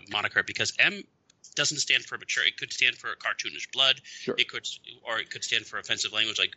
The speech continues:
Speaker 1: pucker your butthole.
Speaker 2: Yeah,
Speaker 1: It
Speaker 2: con-,
Speaker 1: doesn't
Speaker 2: contrast,
Speaker 1: mean
Speaker 2: you know, contrast
Speaker 1: Yeah.
Speaker 2: The Last of Us Two to something like Mad World on the Wii, which, I mean, that was an extremely gruesome game.
Speaker 1: <laughs>
Speaker 2: Tons of swearing, blood
Speaker 1: Yeah.
Speaker 2: everywhere, but
Speaker 1: It's a cartoon, though.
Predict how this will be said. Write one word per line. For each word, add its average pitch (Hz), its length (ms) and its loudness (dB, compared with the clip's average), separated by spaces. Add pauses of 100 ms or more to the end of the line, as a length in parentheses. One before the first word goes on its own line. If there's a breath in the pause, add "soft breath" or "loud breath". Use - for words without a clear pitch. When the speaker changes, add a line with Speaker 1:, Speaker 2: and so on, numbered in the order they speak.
Speaker 1:
pucker 117 220 0
your 90 160 -4
butthole. 123 480 -4
Speaker 2:
Yeah, 233 200 8
Speaker 1:
It - 140 10
Speaker 2:
con-, 131 120 4
Speaker 1:
doesn't 160 240 4
Speaker 2:
contrast, 240 640 8
Speaker 1:
mean - 60 2
Speaker 2:
you - 20 4
know, 160 120 4
contrast 226 400 6
Speaker 1:
Yeah. - 40 0
Speaker 2:
The 180 60 6
Last 170 260 10
of 151 40 -2
Us 139 120 -6
Two 160 180 6
to 131 60 4
something 147 220 0
like 120 140 4
Mad 113 240 4
World 92 340 2
on 120 100 4
the 113 80 6
Wii, 104 280 4 (320 soft breath)
which, - 500 6 (160)
I 160 80 8
mean, 175 200 6
that 214 120 12
was 185 140 8
an 123 80 2
extremely 226 580 2
gruesome 156 400 6
game. 135 400 4
Speaker 1:
<laughs> 143 60 -8
Speaker 2:
Tons 269 300 8
of 180 100 -2
swearing, 139 640 8 (120)
blood 247 240 10
Speaker 1:
Yeah. 220 60 10
Speaker 2:
everywhere, 143 500 8
but 139 340 10
Speaker 1:
It's - 120 -2
a - 20 -14
cartoon, 127 480 -2
though. 90 60 -8